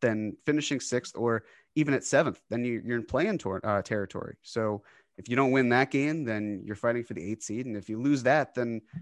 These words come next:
you're out of the playoffs as well. So, uh, locking in that ability to, you know, whether it's home court advantage at four or just playing a, um, an inferior team compared to that big three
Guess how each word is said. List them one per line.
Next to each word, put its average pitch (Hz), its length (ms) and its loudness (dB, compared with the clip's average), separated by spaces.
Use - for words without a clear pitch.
you're 123 180 0
out 127 140 6
of 127 60 -2
the 120 80 -2
playoffs 120 460 2
as 120 100 -6
well. 123 320 2
So, 131 460 2
uh, 101 160 -2
locking 139 460 0
in 139 200 -2
that 127 160 2
ability 113 460 -2
to, 113 540 -4
you 131 80 -6
know, 113 80 -2
whether 123 180 0
it's 117 80 -6
home 151 200 -6
court 147 180 -2
advantage 123 340 -2
at - 60 -8
four 123 380 -2
or 117 140 -2
just 113 240 -8
playing 139 380 0
a, 123 80 6
um, 107 320 2
an 110 140 -6
inferior 135 580 -2
team 139 320 -4
compared 113 320 -2
to 110 60 -2
that 104 260 -2
big 123 220 0
three 117 580 -4